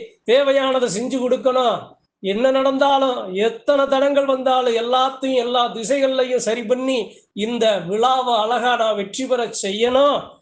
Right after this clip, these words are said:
அப்படின்னு சாமி எடுக்கிற முடிவுதான் நாம போய் குலசாமியை அழைக்கிற அழைப்பு. எவ்வளவோ பேரு, "என்னங்க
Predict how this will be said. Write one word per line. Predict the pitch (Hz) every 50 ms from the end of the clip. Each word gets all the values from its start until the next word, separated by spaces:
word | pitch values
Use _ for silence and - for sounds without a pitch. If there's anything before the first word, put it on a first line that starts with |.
| _ _ _ - - -
அப்படின்னு | 196 190 - - 208 190 196 196 190 185 185
சாமி | 170 - - 202 208 220 240 247 254 262 262 262 247 240 233
எடுக்கிற | 226 220 233 226 - 226 - 220 208 208 196 180
முடிவுதான் | 185 190 185 220 202 214 208 226 247 269 294 285 254 202 - - - _ _ _ _ _
நாம | - 175 185 196 208 208 202 196
போய் | 196 220 233 220 226
குலசாமியை | 190 190 214 220 202 214 226 214 208 202 202 202 190
அழைக்கிற | 175 180 196 214 208 208 - 208 202 196
அழைப்பு. | 190 196 214 240 277 285 285 - 269 - - - _ _ _ _ - - - - - _ _ _ _ _ _
எவ்வளவோ | 185 196 220 240 254 262 285 302 311 311
பேரு, | 311 302 294 285 285 269 269 285 294 302 285 - - - - - _ _ _ _
"என்னங்க | - 185 196 240 302 320 330